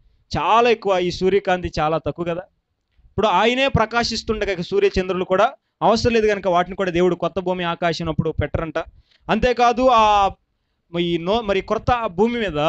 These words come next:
దేవాలయం కూడా లేదంట. ఎందుకంటే స్వయంగా దేవుడే వారి మధ్య ఉన్నప్పుడు ఇంకా దేవాలయం కూడా అవసరం కూడా లేదు. స్వయంగా దేవుడే వారి మధ్య ఉంటారు కనుక అక్కడ దేవాలయం కూడా లేదని వాక్యం సెలవిస్తుంది. ఎందుకంటే దర్శనంలో మధ్యలో ఒక సింహాసనం ఉందంట. ఎవరి సింహాసనం అది?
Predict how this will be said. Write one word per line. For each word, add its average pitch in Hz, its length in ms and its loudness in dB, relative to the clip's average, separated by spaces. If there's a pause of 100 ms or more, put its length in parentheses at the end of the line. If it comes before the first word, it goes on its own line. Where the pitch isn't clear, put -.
(360)
దేవాలయం 208 540 2
కూడా 196 180 0
లేదంట. 180 340 0
ఎందుకంటే 175 460 -4
స్వయంగా 190 380 -2
దేవుడే 190 360 2
వారి 175 240 2
మధ్య 175 180 -10
ఉన్నప్పుడు 170 240 -10
ఇంకా 156 120 -8
దేవాలయం 170 420 0
కూడా 165 220 -4
అవసరం 156 320 -4
కూడా 185 260 2 (460)
లేదు. 139 220 0 (180)
స్వయంగా 208 340 2
దేవుడే 185 320 2
వారి 175 180 4
మధ్య 160 240 0
ఉంటారు 156 280 0
కనుక 151 240 -4 (440)
అక్కడ 160 180 0
దేవాలయం 160 640 2
కూడా 160 400 2 (280)
లేదని 160 720 2 (220)
వాక్యం 160 280 0
సెలవిస్తుంది. 156 440 0
ఎందుకంటే 160 340 0
దర్శనంలో 202 840 -2
మధ్యలో 175 420 0
ఒక 160 140 -4
సింహాసనం 175 560 -2
ఉందంట. 160 280 -8 (1400)
ఎవరి 170 200 2
సింహాసనం 202 520 0
అది? 208 320 0